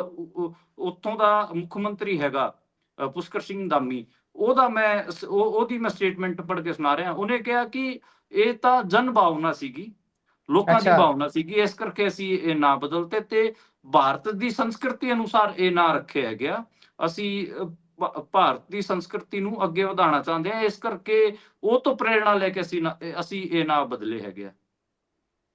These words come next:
Speaker 1: ਕੀ ਅਕਬਰ, ਅ, ਤੁਸੀਂ ਦੱਸੋ, ਭਾਰਤੀ ਨਹੀਂ ਸੀਗਾ? ਉਹ ਤਾਂ,
Speaker 2: ਹੂੰ।
Speaker 1: ਅ, ਪੂਰੇ,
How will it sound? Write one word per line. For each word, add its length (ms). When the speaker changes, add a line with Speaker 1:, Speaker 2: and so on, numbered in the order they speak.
Speaker 1:
ਕੀ 360
ਅਕਬਰ, 540
ਅ, 20
ਤੁਸੀਂ 340
ਦੱਸੋ, 380
ਭਾਰਤੀ 480
ਨਹੀਂ 140
ਸੀਗਾ? 360
ਉਹ 60
ਤਾਂ, 140
Speaker 2:
ਹੂੰ। 240
Speaker 1:
ਅ, 1120
ਪੂਰੇ, 500